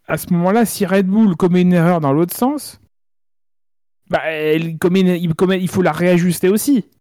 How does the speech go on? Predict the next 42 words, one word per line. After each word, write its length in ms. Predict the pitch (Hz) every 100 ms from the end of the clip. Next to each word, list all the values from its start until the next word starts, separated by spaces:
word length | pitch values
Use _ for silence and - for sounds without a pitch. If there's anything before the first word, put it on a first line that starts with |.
| _ _ _ -
Enfin, 340 | 151 139 147
si 220 | 156 208
c'est 160 | 190 196
vraiment 340 | 190 220 226
une 140 | 214 220
erreur 340 | 214 214 190
qui 120 | -
va 220 | 170 180
en 60 | 175
leur 180 | 165 -
faveur, 420 | 160 165 254 247 - _ _ _ _ -
euh, 920 | - 139 135 127 127 127 - - - 50
a 80 | -
priori, 580 | - 180 165 175 262 233
sauf, 480 | 180 156 101 - -
alors, 140 | 135 -
j'ai 220 | 143 -
pas 160 | 139 156
lu 340 | 151 160 185
tout 160 | 175 170
le 60 |
règlement 400 | 151 139 147 147
financier, 440 | 139 151 175 - 269
hein, 100 | 180
peut-être 300 | 170 160 160
qu'il 120 | 175
y 20 |
a 20 |
une 40 | 160
disposition 640 | 160 - 165 175 175 190
qui 160 | 175 151
dit 180 | 175 170
qu'à 180 | 156
partir 320 | 147 147 - 180
du 40 |
moment 200 | 180 185
où 40 |
il 80 | 180
y 20 |
a 60 | 160
une 100 | 160
déclaration, 680 | 170 180 165 170 - 196 175